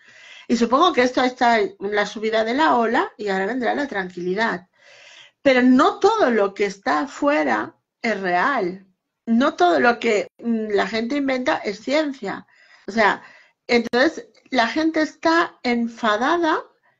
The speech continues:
porque pese a tener mucha libertad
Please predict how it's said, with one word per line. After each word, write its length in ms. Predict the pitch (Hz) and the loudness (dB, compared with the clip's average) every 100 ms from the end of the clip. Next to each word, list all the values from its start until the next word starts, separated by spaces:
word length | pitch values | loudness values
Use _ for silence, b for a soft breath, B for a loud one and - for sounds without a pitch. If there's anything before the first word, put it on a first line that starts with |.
| _ _ _ _ | _ _ _ _
porque 360 | - 262 254 240 | 2 2 2 -2
pese 360 | 240 233 233 214 | 0 0 0 -2
a 80 | |
tener 220 | 202 202 247 269 294 | -2 -4 -4 -4 -2
mucha 340 | 294 311 339 | -2 -2 -2
libertad 720 | 320 294 254 240 - 320 226 | -2 -2 -6 -6 -4 -4 -4